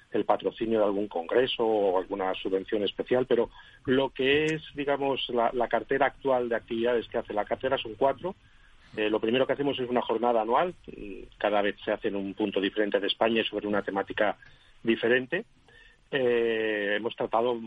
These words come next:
muchos temas diferentes, problemas del agua, problemas de innovación alimentaria, problemas de, de, del vino, por ejemplo, la última que fue en Logroño fue sobre el sector vitivinícola, y como primicia os digo que la de este año va a ser justamente en León, para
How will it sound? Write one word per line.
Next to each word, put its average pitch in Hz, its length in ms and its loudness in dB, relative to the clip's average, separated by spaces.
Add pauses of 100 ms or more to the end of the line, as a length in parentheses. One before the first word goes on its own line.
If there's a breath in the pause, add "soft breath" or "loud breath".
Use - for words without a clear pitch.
(220)
muchos 120 240 -6
temas 104 200 -4
diferentes, 104 580 -2
problemas 104 280 0
del 98 140 0
agua, 147 380 2
problemas 113 320 -12
de 107 60 -14
innovación 104 440 -14
alimentaria, 113 680 -4
problemas 104 360 -6
de, 98 220 -6 (420 soft breath)
de, 98 640 2
del 92 180 0
vino, 135 280 2
por 120 80 0
ejemplo, 131 260 -2
la 107 80 0
última 117 340 -4
que 104 120 -8
fue 107 420 -2
en 104 100 -6
Logroño 107 400 -2
fue 107 160 -4
sobre 101 260 -4
el - 40 -4
sector 101 300 -4
vitivinícola, 123 640 0 (500 loud breath)
y 151 140 -8
como 120 1000 -2
primicia 123 400 -2
os 123 80 -2
digo 139 200 0
que 143 80 -2
la 113 100 0
de 107 60 -4
este 113 160 -8
año 117 160 -4
va 120 80 0
a - 40 -16
ser 113 140 -6
justamente 113 880 -2
en 113 140 -2
León, 113 300 0
para 90 420 -4